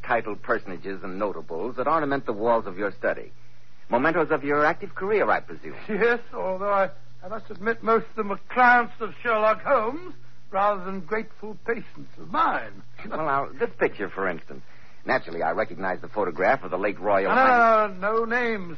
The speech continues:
Speaker 2: Mister Bell, I beg you. Holmes and I always referred to the gentleman in question merely as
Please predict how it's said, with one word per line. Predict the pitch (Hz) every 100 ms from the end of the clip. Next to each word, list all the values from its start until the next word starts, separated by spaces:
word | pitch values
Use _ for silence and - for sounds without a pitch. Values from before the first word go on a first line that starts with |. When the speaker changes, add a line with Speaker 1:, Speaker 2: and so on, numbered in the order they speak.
| 151
Speaker 2:
Mister | 151 165
Bell, | 151 135
I | 123 123
beg | 151 196
you. | 139 98 - - - - -
Holmes | 190 214 202
and | 208
I | 220 226
always | 233 233 233
referred | 202 - 254 247 247
to |
the | 208
gentleman | 165 254 247 220
in | 226
question | 214 247 226 - 202
merely | 220 262 247
as | 240